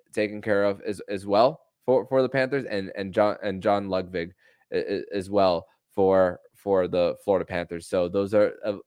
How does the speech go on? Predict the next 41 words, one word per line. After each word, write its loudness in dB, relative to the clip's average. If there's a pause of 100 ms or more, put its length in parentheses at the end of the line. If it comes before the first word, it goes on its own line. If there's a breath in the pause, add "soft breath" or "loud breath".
(520)
of, -6
of -4
everyone, 0
as -4
far 0
as -2
the -4
R 6
F -8
As, 0 (380 soft breath)
everyone, 2
everyone -2
is, -4
uh, -2
taken -10
care -4
of. -8
So -6
there's -2
no -2
more, -4
there's -2
gonna -4
be -2
no -2
more -2
news -4
for 0
a 2
while 4
as -4
far 0
as -4 (320)
the 0 (100)
upcoming -2
R 6
F -8
As, -2
uh, 0
f-, -8 (340)
for, 0